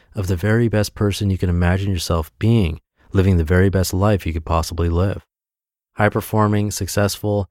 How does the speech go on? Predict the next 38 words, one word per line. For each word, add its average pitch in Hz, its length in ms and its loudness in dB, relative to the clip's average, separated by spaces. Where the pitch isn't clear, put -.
happy 101 340 -2
people 107 460 -2
have 98 160 -2
very 101 400 2
clear 107 580 2
self-ideals. 85 960 -2
They 110 60 2
have 98 100 0
clear 123 320 2
ideas 107 460 2
of 87 100 -2
what 98 160 2
they 82 100 0
like, 104 460 0
respect, 113 600 -2
and 110 180 2
admire. 98 500 0
They 131 80 2
have 123 80 -4
clear 139 260 2
ideals 123 300 2
about 110 180 0
the - 80 -4
virtues, 120 800 -2
values, 110 600 0
and 98 100 2
attributes 98 580 0
of 95 120 -6
the 95 80 0
superior 113 500 2
men 104 260 2
and 110 260 0
women 117 360 2
that 101 180 -2
they 104 160 0
want 101 260 0
to 107 80 0
emulate. 104 460 2